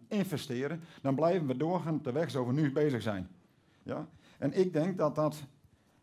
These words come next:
erg gevaarlijk is voor onze positie, ja, maar ook voor de toekomst, niet alleen van ons bedrijf, maar ook naar het stukje toekomst van onze planeet. Ik heb,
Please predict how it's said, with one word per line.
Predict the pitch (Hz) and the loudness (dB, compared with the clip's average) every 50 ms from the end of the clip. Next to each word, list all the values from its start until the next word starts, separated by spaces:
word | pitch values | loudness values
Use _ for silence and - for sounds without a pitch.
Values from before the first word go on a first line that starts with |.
| _ _ _ _ - - _ - - - | _ _ _ _ -20 -20 _ -18 -18 -4
erg | _ 226 233 220 | _ 2 2 2
gevaarlijk | - 196 151 139 107 104 92 95 - | 2 0 0 0 -2 -2 -4 -8 -10
is | 90 - - - - - _ _ _ | -12 -14 -14 -16 -18 -20 _ _ _
voor | - 131 | 0 2
onze | 127 131 123 113 - | 4 4 4 2 -2
positie, | - 117 - 180 196 185 208 214 202 - - - - _ _ | -8 -6 -4 -4 -4 -2 -4 -4 -4 -6 -10 -18 -20 _ _
ja, | - 135 151 165 165 165 - - | -4 -2 -2 -2 -4 -8 -12 -6
maar | - 131 135 | -4 -2 0
ook | 160 151 151 | 0 -2 0
voor | - 147 | -2 -2
de | 135 127 139 - - - - | 0 0 -2 -4 -10 -18 -6
toekomst, | - 202 202 - 170 151 165 - - - - - _ | -4 -4 -2 0 0 0 0 -2 -4 -10 -14 -20 _
niet | _ 165 202 196 175 | _ -2 0 0 0
alleen | 151 147 143 131 113 | 0 2 2 0 0
van | - 135 139 110 | -2 -4 -2 -2
ons | 123 107 - | -4 -4 -4
bedrijf, | 104 95 113 131 - - - - - _ _ _ - - _ | -6 -6 -6 -6 -6 -8 -12 -14 -20 _ _ _ -20 -16 _
maar | 139 147 165 | -2 0 0
ook | 180 170 - - - - - | 0 -2 -2 -8 -16 -14 -4
naar | - 151 | -2 -2
het | 147 - | -2 -2
stukje | - 160 131 147 - - | -4 -6 -6 -6 -4 -2
toekomst | 180 180 180 151 143 143 139 - - - - _ _ _ _ _ | -2 -2 0 0 0 -2 -2 -6 -12 -20 -20 _ _ _ _ _
van | _ - 151 143 139 139 143 - | _ -2 0 0 0 0 -2 -4
onze | - 139 120 127 123 | -4 -2 -2 -2 -2
planeet. | - 143 127 120 107 92 92 - - | 0 0 0 2 0 -2 -6 -8 -8
Ik | 131 123 | -8 -6
heb, | - 143 151 151 151 | -2 -2 -2 -2 -2